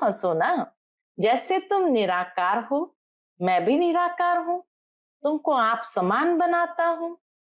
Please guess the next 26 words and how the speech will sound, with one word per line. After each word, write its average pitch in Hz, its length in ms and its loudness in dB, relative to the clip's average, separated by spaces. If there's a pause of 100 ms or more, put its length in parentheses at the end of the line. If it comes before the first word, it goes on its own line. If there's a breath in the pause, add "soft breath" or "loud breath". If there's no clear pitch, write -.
(560)
टीचर 294 440 2
आप 208 400 0
समान 262 640 0
बनाएंगे 190 580 0
ना, 240 360 -2 (720)
सर्जन 208 680 2
सर्जन 226 680 0
बनाएंगे। 165 840 0 (480)
यह 175 120 0
तो 180 180 0
बेहद 165 540 0
का 165 100 0
बाप 165 520 -2
है, 311 160 -6 (1080)
उनका 370 420 2
नाम 214 460 2
बाला 147 280 0
है, - 280 -8 (920)
बेहद 175 480 0
के 175 220 0 (460)
बाप 190 360 0
का 196 80 -2
ही 208 200 0
नाम 226 320 0 (420)
बाला - 280 -2
है। - 220 -14